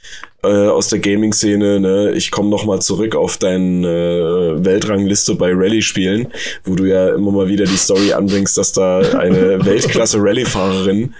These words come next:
Speaker 1: äh,
Speaker 2: Ah.
Speaker 1: sich halt einfach dieses überdimensional realistische S-, Simulations-Setup aufgebaut hat, ja.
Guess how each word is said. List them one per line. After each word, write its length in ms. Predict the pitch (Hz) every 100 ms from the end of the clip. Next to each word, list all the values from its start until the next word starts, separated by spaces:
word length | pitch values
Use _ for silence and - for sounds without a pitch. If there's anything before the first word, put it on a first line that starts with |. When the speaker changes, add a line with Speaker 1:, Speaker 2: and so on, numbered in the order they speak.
| - - - -
Speaker 1:
äh, 180 | - 95
Speaker 2:
Ah. 280 | 95 - -
Speaker 1:
sich 200 | 147 104
halt 120 | 107
einfach 260 | 95 98 101
dieses 500 | 107 98 98 - - -
überdimensional 1400 | 135 123 101 107 107 104 101 98 98 107 104 104 95 92
realistische 640 | 98 98 101 - 104 104
S-, 200 | 101 90
Simulations-Setup 1500 | 104 92 95 101 101 101 - - 107 113 - - 95 - -
aufgebaut 680 | - 95 92 95 87 87 90
hat, 200 | 107 -
ja. 240 | 92 104